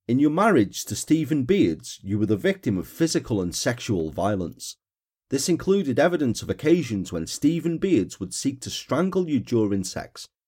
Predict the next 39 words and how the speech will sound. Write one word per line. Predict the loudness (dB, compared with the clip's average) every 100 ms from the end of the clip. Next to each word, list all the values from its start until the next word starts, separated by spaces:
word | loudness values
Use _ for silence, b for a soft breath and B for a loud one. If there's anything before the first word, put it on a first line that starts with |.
| _
in | 2 6
order | 6 6 0
to | -8
stimulate | -10 -6 -2 0 0 -2 -4 -10
his | -8 -2
own | 0 0
sexual | -4 -6 -6 -6 -10 -10
pleasure. | -8 -8 -6 -12 _ _ _ _ _ _ _ _ _ _ _ _ 0
There | 2
was | 8
also | 8 8 4
the | 6 6
evidence | 4 2 0 0
tendered | 0 2 2 2
by | 2 2
the |
prosecution | 0 -2 -4 -4 -2 -2 0 0
that | 0 2
on | 2 2
one | 2 2
occasion, | 2 2 0 -2 -8 -10 _ _ -18
Stephen | 0 4 4 2 -2
Beards | 0 2 2 0
attempted | -6 -4 -4 -6 -6
to | -4
drug | -2 4 6 6 0
you | -4 -4 -6
and | -2 0
then | 0 -2
res-, | -4 -6
to | -6 -4
restrain | -2 -2 2 2 2
you | 0 0
by | -2
tying | -4 -4 -2 0 2
you | 0
to | 0 -2
a | 0
bed, | 0 0 -4